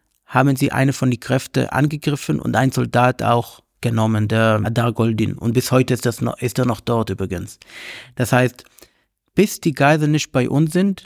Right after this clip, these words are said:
bei ihrer Familie zurück, haben sie, haben wir keine Vertrauen. Aber von,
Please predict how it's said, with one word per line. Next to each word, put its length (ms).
bei 80
ihrer 220
Familie 420
zurück, 420
haben 300
sie, 280
haben 240
wir 100
keine 220
Vertrauen. 800
Aber 340
von, 300